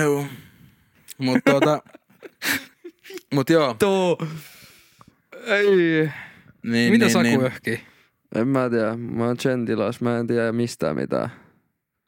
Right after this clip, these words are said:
Speaker 3: Mä tiedän vaan sen, että mä oon nyt ottanut kolme päivää ihan erittäin rennosti. Mä oon vaan chillannut.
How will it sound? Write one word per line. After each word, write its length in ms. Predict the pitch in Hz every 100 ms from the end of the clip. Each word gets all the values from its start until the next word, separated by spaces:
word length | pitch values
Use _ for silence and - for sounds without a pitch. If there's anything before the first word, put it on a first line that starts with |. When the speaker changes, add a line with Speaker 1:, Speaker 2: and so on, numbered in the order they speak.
| _ _ _
Speaker 3:
Mä 80 | -
tiedän 200 | 123 127
vaan 160 | 127 123
sen, 200 | 127 120
että 160 | 107
mä 60 | 117
oon 120 | 117
nyt 120 | 117
ottanut 340 | 113 - 113 113
kolme 280 | - 113 107
päivää 320 | 78 95 107
ihan 340 | 113 117 113 - - _ _ -
erittäin 460 | - 123 123 - -
rennosti. 460 | - 67 143 - 139 _ _ _ _ _ _ _ _ _ _ _ _
Mä 80 | -
oon 80 | 120
vaan 140 | 120
chillannut. 600 | 123 131 120 110 98 -